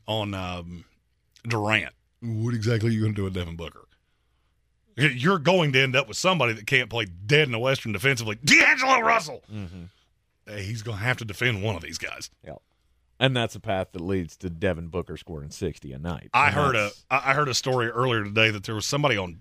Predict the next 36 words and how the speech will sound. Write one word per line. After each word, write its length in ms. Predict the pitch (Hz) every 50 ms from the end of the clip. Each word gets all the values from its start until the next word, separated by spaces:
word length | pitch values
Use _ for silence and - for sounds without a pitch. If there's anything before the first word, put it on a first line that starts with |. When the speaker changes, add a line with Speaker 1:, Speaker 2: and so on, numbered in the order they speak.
| _ _
Speaker 1:
I 400 | _ _ _ _ _ _ _ -
think 80 | - 214
it 20 |
was 100 | 202 127
on 120 | 101 78 -
Prop 480 | _ - - - - 113 110 139 147 _ -
Bet 360 | 135 131 160 175 180 175 _ _ _ _ -
or, 280 | 98 95 90 87 - _
or 220 | 95 87 80 78 - _
Prop 300 | - - 131 143 156 -
Swap 400 | - - 139 143 143 143 - -
or 80 | 110 101
one 140 | 101 104 95
of 40 | 78
those, 160 | 76 76 - _ _ _ _ _ _ _ _ _ _ _ _ _
where 460 | - 107 113 120 120 120 120 117 113 - _ -
they 320 | 127 117 113 131 131 135
had 240 | 117 131 135 131 127
a 160 | 120 113 110
Warriors 560 | 107 107 110 123 139 143 156 156 151 147 131 -
to 100 | - 127
win 240 | 127 131 131 131 123
the 80 | 104 -
finals, 560 | - 113 110 107 110 123 127 135 139 - - _ _ _ -
and 100 | 110 117
they 120 | 117 104
had 140 | 113 110 110
gotten 240 | 113 113 120 120 110
it 100 | 101 90 95
before 320 | 95 - - 123 123 127 107
the 80 | 101
season 340 | - 117 120 123 123 127 127
or 60 | 123
something 260 | - 135 123 123 123
like 140 | 123 123 117
that. 220 | - 135 131 127